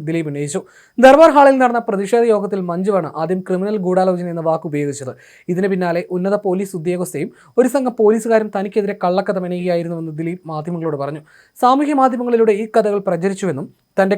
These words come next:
കരിയറും ഇമേജും ജീവിതവും നശിപ്പിക്കാനാണ് ശ്രമിച്ചതെന്നും ദിലീപ് കൂട്ടിച്ചേർത്തു. അതേസമയം സർക്കാർ അതിജീവിതയ്ക്കൊപ്പമാണെന്നായിരുന്നു മന്ത്രി സജി ചെറിയാന്റെ പ്രതികരണം.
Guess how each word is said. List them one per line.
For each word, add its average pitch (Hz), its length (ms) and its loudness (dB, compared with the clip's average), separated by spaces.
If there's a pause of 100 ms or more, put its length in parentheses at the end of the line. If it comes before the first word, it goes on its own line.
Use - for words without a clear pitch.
കരിയറും 220 400 4
ഇമേജും 190 380 -2
ജീവിതവും 190 380 0
നശിപ്പിക്കാനാണ് 185 520 -6
ശ്രമിച്ചതെന്നും 170 520 -6
ദിലീപ് 160 260 -4
കൂട്ടിച്ചേർത്തു. 139 440 -8 (400)
അതേസമയം 170 420 -2 (300)
സർക്കാർ 208 340 4
അതിജീവിതയ്ക്കൊപ്പമാണെന്നായിരുന്നു 185 1200 0
മന്ത്രി 165 260 -6
സജി 190 260 -2
ചെറിയാന്റെ 165 360 -4
പ്രതികരണം. 147 380 -8